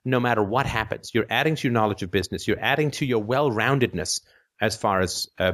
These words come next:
business goes. Uh, and that has value no matter what. So you have far greater control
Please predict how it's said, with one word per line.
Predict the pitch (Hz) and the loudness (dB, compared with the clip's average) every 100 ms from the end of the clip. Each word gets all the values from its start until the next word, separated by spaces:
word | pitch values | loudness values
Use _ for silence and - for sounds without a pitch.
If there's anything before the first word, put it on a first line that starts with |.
| - | 0
business | 107 95 87 - | -2 -2 -2 0
goes. | 85 - - - _ - _ _ - | 0 0 -6 -10 _ -20 _ _ -2
Uh, | 101 | 0
and | 113 110 | 2 0
that | 117 165 185 | 2 0 0
has | 147 147 - | 0 -2 0
value | 131 131 131 120 | 0 0 2 2
no | 113 | 2
matter | 113 104 | 4 4
what. | 120 95 - | 2 0 0
So | - 107 92 | 2 4 4
you | 110 | 2
have | 113 104 | 2 0
far | 160 180 | 0 0
greater | 160 151 143 | 2 0 0
control | 123 - 110 101 107 | 0 0 0 0 -2